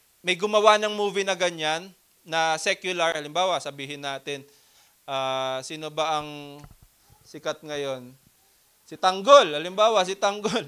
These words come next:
<laughs> Nagkaroon ng anak. Papadala ba ni Tanggol yung anak niya para mamatay? Di ba hindi?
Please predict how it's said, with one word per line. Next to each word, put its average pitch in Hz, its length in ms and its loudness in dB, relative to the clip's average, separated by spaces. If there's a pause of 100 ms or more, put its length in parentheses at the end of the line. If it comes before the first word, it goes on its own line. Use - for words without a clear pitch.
(120)
<laughs> - 140 -14
Nagkaroon 247 540 6
ng 269 120 4 (120)
anak. 269 240 6 (1200)
Papadala 277 560 8
ba 262 160 8
ni 254 240 0
Tanggol 247 400 4
yung 240 160 -2
anak 226 320 2
niya 233 160 4
para 220 320 4
mamatay? 214 400 -2
Di 220 160 -12
ba 233 80 -6
hindi? 208 400 -10